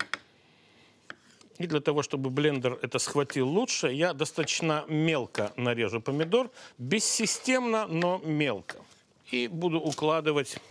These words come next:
помидоры вот так вот в стакан. Ну, вы сами понимаете, друзья, что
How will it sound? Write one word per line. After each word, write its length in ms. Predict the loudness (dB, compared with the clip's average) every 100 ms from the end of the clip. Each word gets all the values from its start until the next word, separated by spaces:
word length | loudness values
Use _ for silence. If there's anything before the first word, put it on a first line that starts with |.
| -14 -6
помидоры 580 | -2 -2 2 2 2 -4 -16 _ _ -20 -20 -20 -18 -8
вот 220 | -4 -4 0
так 240 | 0 0
вот 100 | -6
в 80 | -6
стакан. 480 | -2 -4 -4 -10 -12 -20 -20 -20 -20 -20 -20 _ _ _ _ _ _ _ -10 -2
Ну, 300 | 2 0 -2 -12 -18 -6
вы 100 | -4
сами 220 | -2 -2
понимаете, 480 | 0 0 0 -2 -4
друзья, 420 | -2 0 2 0
что 400 | 0 0 0 0